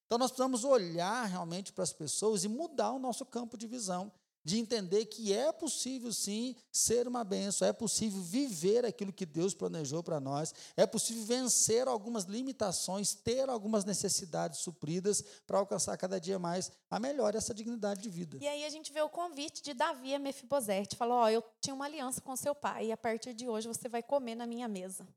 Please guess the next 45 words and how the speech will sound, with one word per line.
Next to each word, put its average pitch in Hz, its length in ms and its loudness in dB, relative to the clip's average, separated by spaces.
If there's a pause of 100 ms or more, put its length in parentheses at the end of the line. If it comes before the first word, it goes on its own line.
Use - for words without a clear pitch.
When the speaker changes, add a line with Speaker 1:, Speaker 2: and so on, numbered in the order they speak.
(100)
Speaker 2:
um 240 80 -4
lugar 240 540 0
onde 233 240 -4
todos 240 320 0
nós 220 240 -2
somos 220 280 -8
iguais." 190 520 -8 (480)
Você 220 240 -2
senta, 247 500 -4
você 214 240 -10
consegue 226 420 -6
olhar 220 380 0 (160)
no 254 80 -2
olho 226 300 4
um 220 40 -2
do 190 140 -2
outro. - 340 -12 (380)
Aquela, 269 920 0 (360)
é, 220 320 -2
falta 277 380 0
de 254 100 -10
mobilidade 285 760 -2
que 294 100 -8
ele 254 100 -6
tinha 269 260 -6
ali 269 120 -6
nos 294 240 -4
pés 220 460 -2 (360)
foi 294 140 6
esquecida 311 500 0
quando 220 220 -2
ele 208 100 -2
sentou 214 340 -6
à 202 60 -2
mesa, 180 380 -8 (400)
porque 247 200 -2
ele 254 120 0
sabia 240 500 -4
que 262 120 -12
ele 247 80 -10
podia 247 320 -8
estar 262 400 -4
junto 269 420 -10
ao 208 120 -2
rei. 185 360 -12